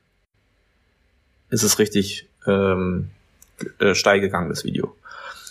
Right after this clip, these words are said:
Und diese, das ist so, so ein bisschen sozusagen, also es ist auch eine Mischung aus technischem und, äh, menschlichen Faktoren natürlich, ne? Du willst diese,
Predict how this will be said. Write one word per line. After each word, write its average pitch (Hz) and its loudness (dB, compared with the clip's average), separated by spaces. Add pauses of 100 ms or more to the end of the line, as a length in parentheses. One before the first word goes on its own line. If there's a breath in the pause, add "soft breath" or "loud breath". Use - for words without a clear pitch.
(220 loud breath)
Und 90 0 (560)
diese, 110 4 (1700 loud breath)
das 107 2
ist 117 -4
so, 120 2
so 117 4
ein 113 4
bisschen 117 2
sozusagen, 107 2
also 107 0
es 107 2
ist - 4
auch - -2
eine 127 6
Mischung 127 2
aus 113 2
technischem 123 2
und, 110 2 (1000)
äh, 104 4
menschlichen 101 4
Faktoren 95 0
natürlich, 92 0
ne? 104 4
Du 110 2
willst 107 0
diese, 104 0